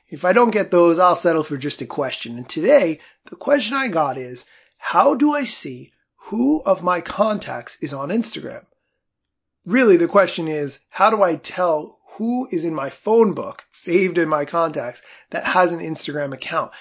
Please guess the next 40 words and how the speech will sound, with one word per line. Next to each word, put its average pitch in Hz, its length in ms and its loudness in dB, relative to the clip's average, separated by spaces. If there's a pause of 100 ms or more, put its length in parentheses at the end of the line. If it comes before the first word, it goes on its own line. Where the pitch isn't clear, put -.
(140)
I'm 220 100 -8
gonna 196 100 -2
tell 190 160 0
you 165 100 4
how 156 120 0
to 143 60 -4
do 147 260 -6
that. - 260 -12
First, 233 340 -4 (380)
go 196 180 2
into 233 220 -6
your 220 240 -6 (120)
Instagram 214 600 -4 (160)
profile 143 500 0
tab, 127 300 -8
which 139 160 -12
is 127 80 -14
the 139 100 -10
last 156 400 0
tab, 123 320 -14 (360)
then 170 180 -4
hit 170 260 -2
the 151 400 -4 (380)
hamburger 175 440 2
icon, 170 540 0 (180)
go 147 140 -6
to 139 80 -6
settings, 196 640 -2 (420)
account, - 600 -4 (340)
and 165 160 -4
then 165 300 -2
account 233 720 -6
syncing. 214 640 -2 (320)
Now, 156 120 -4
when 247 180 0
you 302 140 0
log 123 280 2
into 185 500 2
account 190 460 2
syncing, 156 540 -6